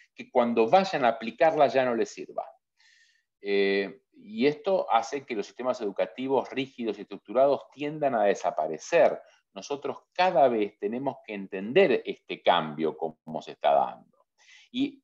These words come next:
primero porque es todo lo que les estuve contando. Segundo, por un tema de costos. Fíjense en este cuadro que es muy interesante, se ve que en los últimos veinte años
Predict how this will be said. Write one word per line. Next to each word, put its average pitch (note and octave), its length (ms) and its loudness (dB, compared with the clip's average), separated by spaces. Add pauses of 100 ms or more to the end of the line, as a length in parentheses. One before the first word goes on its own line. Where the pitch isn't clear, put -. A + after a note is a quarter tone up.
(100)
primero G#3+ 380 -2
porque G#2+ 280 -2
es G2+ 160 -4
todo A2+ 140 2
lo G#2+ 100 2
que F2+ 80 -2
les E2+ 80 -4
estuve F#2 220 -2
contando. D2 540 -6
Segundo, D4+ 420 -6
por A2+ 120 -2
un G#2 100 -6
tema A2 240 -2
de E2 220 -4
costos. - 640 -4 (360)
Fíjense F3 540 -4
en B2+ 100 -4
este B2+ 280 -8
cuadro C#3 360 4
que G2+ 100 -8
es F#2 100 -12
muy G#2 200 -8
interesante, G2+ 960 -8 (200)
se - 280 0
ve C#3+ 400 2 (260)
que D3+ 320 0
en B2+ 160 -2
los B2 260 -4
últimos F2 760 -8 (420)
veinte D3 520 0
años F2+ 560 -2